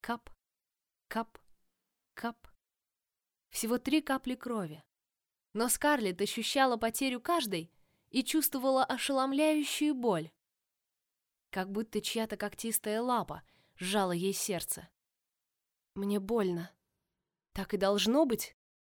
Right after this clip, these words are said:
«Ну, небольшое головокружение в порядке вещей». «Вы же не ожидали, что потеря двух дней жизни никак на вас не скажется?» Продавщица рассмеялась,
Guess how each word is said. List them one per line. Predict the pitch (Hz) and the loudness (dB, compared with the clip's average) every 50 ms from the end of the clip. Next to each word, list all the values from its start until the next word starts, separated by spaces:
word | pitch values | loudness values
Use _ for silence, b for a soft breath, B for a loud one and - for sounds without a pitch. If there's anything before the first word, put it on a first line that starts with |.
| _ _ _ _ _ _ _ _ _ _ _ _ _ _ - | _ _ _ _ _ _ _ _ _ _ _ _ _ _ -2
«Ну, | 370 415 480 427 | 0 2 4 4
небольшое | 285 226 208 196 196 - - 220 202 196 190 | 4 4 4 4 4 2 0 0 0 0 0
головокружение | 185 196 196 196 202 202 - 247 269 262 381 480 480 427 381 - | 2 0 0 0 0 -2 -2 -2 0 2 2 2 2 2 0 0
в | - | 2
порядке | - 202 190 - - 269 - - 240 | 2 2 4 2 2 0 -2 -4 -2
вещей». | 208 214 - - - - 147 127 - - _ _ _ _ _ _ _ _ _ _ _ _ _ _ _ _ _ _ _ _ _ - | -2 -2 -2 -4 -4 -4 -4 -6 -6 -8 _ _ _ _ _ _ _ _ _ _ _ _ _ _ _ _ _ _ _ _ _ -6
«Вы | 170 196 202 | -2 -2 0
же | 165 185 180 | 0 2 2
не | 180 190 | 2 0
ожидали, | 202 - 269 285 508 571 539 403 | 0 0 0 0 2 2 2 2
что | - - - 214 | 2 0 -2 -2
потеря | - 247 240 - 269 233 220 202 | -2 -2 0 0 2 4 2 2
двух | 196 208 226 226 208 190 | 2 2 2 2 2 2
дней | 196 202 202 202 208 | 0 2 2 2 2
жизни | 208 285 392 466 349 269 214 180 175 - _ _ _ - | 4 4 4 4 4 2 -2 -4 -4 -8 _ _ _ -6
никак | 220 262 277 - 415 453 - | -2 -2 2 4 4 4 4
на | 415 392 370 | 2 2 2
вас | 381 349 - | 2 2 0
не | 359 359 | 0 0
скажется?» | 330 - - 240 190 170 160 151 - - - - - _ _ _ _ _ _ _ _ _ _ _ _ _ _ _ - | 0 2 2 2 2 2 0 -4 -6 -8 -8 -10 -18 _ _ _ _ _ _ _ _ _ _ _ _ _ _ _ -12
Продавщица | 165 160 156 160 156 - - 175 - - 165 | -8 -6 -6 -4 -4 -4 -4 -4 -4 -4 -2
рассмеялась, | 151 156 - - 180 170 165 208 269 311 269 208 - - | -2 0 0 0 0 0 2 2 2 2 2 0 -4 -8